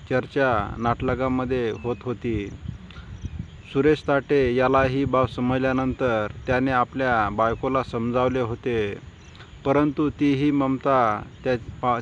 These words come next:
त्या पांडुरंगच्या नात काही सोडत नव्हती. या कारणामुळे त्या दोघांमध्ये भांडणे होऊ लागली होती. पांडुरंगच्या ताकदीपुढे सुरेश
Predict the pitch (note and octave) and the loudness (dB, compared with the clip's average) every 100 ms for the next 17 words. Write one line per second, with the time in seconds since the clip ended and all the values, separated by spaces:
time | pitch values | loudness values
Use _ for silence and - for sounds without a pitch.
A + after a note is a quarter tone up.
0 | C3+ C3+ C3 B2+ B2 C3 C3 C#3 B2+ A2+ | 0 -2 0 0 0 0 -2 0 2 2
1 | A2 A#2+ B2 - B2+ B2+ A2 A#2+ A#2 A#2+ | 2 0 0 -2 -2 -2 -2 -2 -2 0
2 | C3 B2+ A2+ A#2+ A2 G2+ F2+ - - - | -2 -4 -2 -2 -2 -4 -4 -4 -8 -18
3 | - - - B2+ C3+ C#3+ C3 C3 C3 C#3 | -20 -20 -12 0 4 4 6 4 4 2
4 | C#3 C#3 C3 A#2 G2+ C3+ B2+ A#2 A2 B2+ | 2 4 4 2 0 -2 0 0 0 -2
5 | B2+ B2+ C3 A#2 G#2 G2 A2+ B2+ A#2+ A#2 | -2 -2 0 0 -2 -2 -2 -2 -2 -2
6 | B2 A#2+ A#2 A#2+ A#2 A2+ A#2+ G#2 G2 - | 0 0 0 -2 -4 -4 -4 -4 -6 -8
7 | - - - - - - - C3+ C3 C#3 | -14 -18 -18 -16 -14 -14 0 4 6 4
8 | D3 C#3 D3 B2+ B2 - C#3+ - C#3 C3+ | 2 2 2 2 0 0 -4 -2 0 2
9 | A#2+ A2+ - C3 C#3 | 0 -2 -2 0 0